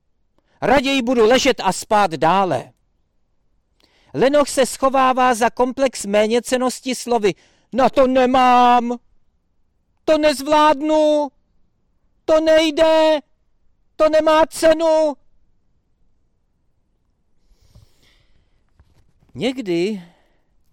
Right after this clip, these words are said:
se dostávám do situace, kdy si jasně uvědomuji, že to jediné, co mi brání učinit nějaké dílo, je pokušení lenosti. Zažíváte to někdy?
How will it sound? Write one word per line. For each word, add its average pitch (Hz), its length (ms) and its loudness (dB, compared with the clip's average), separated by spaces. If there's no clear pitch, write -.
se - 200 -10
dostávám 226 680 -8
do 165 140 -4
situace, 135 960 -12
kdy 160 180 -10
si 208 380 -6
jasně 220 560 -6
uvědomuji, 175 760 -8
že 185 160 -10
to 220 160 -4
jediné, 220 460 -4
co - 140 -10
mi 214 120 -6
brání 202 460 -6
učinit 208 340 -12
nějaké 202 400 -8
dílo, 165 400 -10
je 170 100 -8
pokušení 202 680 -8
lenosti. 170 640 -12
Zažíváte 226 640 -10
to 208 140 -12
někdy? 160 540 -14